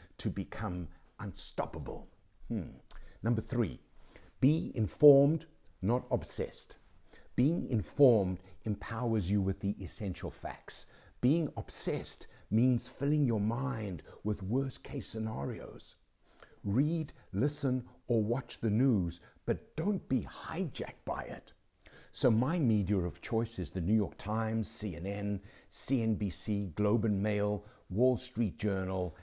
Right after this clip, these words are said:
and Barron's. I spend two hours a day consuming it. I look for the dark clouds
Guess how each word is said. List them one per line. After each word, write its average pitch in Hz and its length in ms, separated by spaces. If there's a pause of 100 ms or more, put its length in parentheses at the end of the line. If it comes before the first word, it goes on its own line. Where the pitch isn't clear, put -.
(200)
and 78 240
Barron's. - 640 (420)
I 127 80
spend 110 480
two 160 340
hours 113 320
a 107 60
day 104 380 (180)
consuming 104 720
it. - 220 (340)
I - 120
look 135 200
for - 160
the 90 80
dark 123 420
clouds 80 600